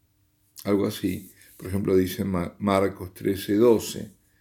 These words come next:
"Será una persecución en la que nadie dejará de lado a su vecino".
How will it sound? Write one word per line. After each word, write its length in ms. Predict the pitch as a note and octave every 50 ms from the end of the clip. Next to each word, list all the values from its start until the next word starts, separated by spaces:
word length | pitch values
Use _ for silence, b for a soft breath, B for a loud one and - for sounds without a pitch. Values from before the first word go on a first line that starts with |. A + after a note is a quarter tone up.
| b b b b b b b b b
"Será 280 | b - - A#2+ A2+ B2
una 200 | C3 C3+ C3 C3
persecución 800 | - B2 B2+ - - D3+ - - F3 D#3+ - - A#2+ G#2 G2+ G#2
en 60 | G#2
la 120 | G#2+ G#2+ -
que 140 | G#2+ G2+
nadie 540 | G2+ G#2+ A2+ A2+ A2+ A2+ A2+ A2+ A2 A2+ -
dejará 420 | - G#2 G2 F2+ - G2 G2+ G2+ G2+
de 100 | G#2 G#2
lado 500 | G#2 G#2 G#2 G2+ G2 G2 G#2 G#2 - -
a 40 |
su 220 | F2+ - - G#2 F#2+
vecino". 680 | F#2+ F#2 - - - A2+ G2+ F2+ F2+ F2+ F2 - -